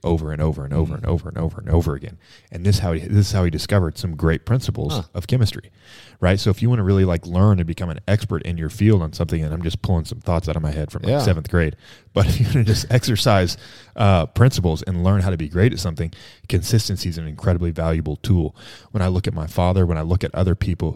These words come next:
Speaker 1: who have a greatness in some area of their life, it comes from consistency.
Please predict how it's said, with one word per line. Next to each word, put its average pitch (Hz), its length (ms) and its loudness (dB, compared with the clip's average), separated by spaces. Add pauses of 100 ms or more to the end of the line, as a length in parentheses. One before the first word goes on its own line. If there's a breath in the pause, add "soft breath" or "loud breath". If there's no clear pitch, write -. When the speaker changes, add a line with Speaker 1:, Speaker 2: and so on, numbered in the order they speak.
Speaker 1:
who 98 60 0
have 87 180 0
a 78 60 -2
greatness 85 560 -4
in 87 80 -6
some 85 260 -8
area 85 240 -4
of 78 80 -8
their 80 140 -4
life, 78 320 -4 (120)
it 101 120 -14
comes 87 180 -2
from 85 160 -4
consistency. - 720 -14